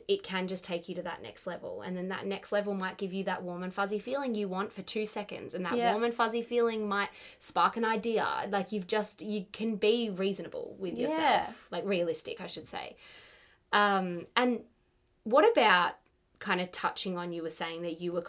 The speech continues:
Speaker 1: kind of sat in that jealousy
Speaker 2: Mm.
Speaker 1: mindset. I have been there too. I've been very open on my co-, podcast about that, especially in the film and T V world. But with business,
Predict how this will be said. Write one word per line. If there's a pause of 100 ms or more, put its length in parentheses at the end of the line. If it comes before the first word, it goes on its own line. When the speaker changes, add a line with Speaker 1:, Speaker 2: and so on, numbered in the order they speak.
Speaker 1:
kind
of
sat
in
that (160)
jealousy (180)
Speaker 2:
Mm.
Speaker 1:
mindset. (480)
I
have
been
there
too.
I've
been
very
open
on
my
co-, (100)
podcast
about
that,
especially
in
the
film
and
T
V
world. (580)
But
with
business,